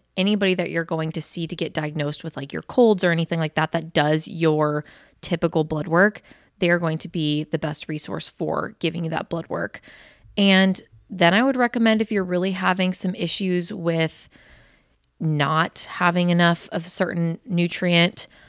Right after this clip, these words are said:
um, vitamin, mineral, anything like that, that you ask them, you know, "What can I do to move forward?" And hopefully they'll give you some nutrition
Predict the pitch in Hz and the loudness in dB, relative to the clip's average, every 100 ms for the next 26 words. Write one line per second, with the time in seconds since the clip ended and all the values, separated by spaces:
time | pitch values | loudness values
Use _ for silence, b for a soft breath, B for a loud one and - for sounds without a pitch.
0 | - 165 156 151 151 - 156 165 160 160 | -4 0 2 2 -2 0 2 4 4 4
1 | 160 165 165 160 160 - 170 165 175 165 | 4 4 4 2 0 -2 -2 -2 -2 -2
2 | 156 156 160 156 165 - 170 170 165 160 | -2 -4 0 2 2 0 -4 -2 0 2
3 | 156 156 b b b b - 180 214 - | 4 2 b b b b 0 2 2 0
4 | 160 156 165 190 - - 180 165 170 175 | -2 0 0 -2 -6 -8 -6 -4 -2 -2
5 | - 190 180 165 165 - 165 160 - 233 | -2 -2 -2 -2 -4 -4 -6 -6 0 4
6 | 226 220 214 214 b b b _ 180 175 | 4 4 4 0 b b b _ 2 4
7 | 165 160 160 156 - - _ _ _ - | 6 6 2 -2 -8 -14 _ _ _ -8
8 | - 202 - 190 170 160 170 165 160 160 | 4 4 4 4 4 4 4 4 0 0
9 | 160 - 170 156 151 156 170 _ _ _ | -2 0 0 2 2 -2 -6 _ _ _
10 | 202 196 - 170 - 180 202 220 | 2 2 0 -2 0 0 0 -2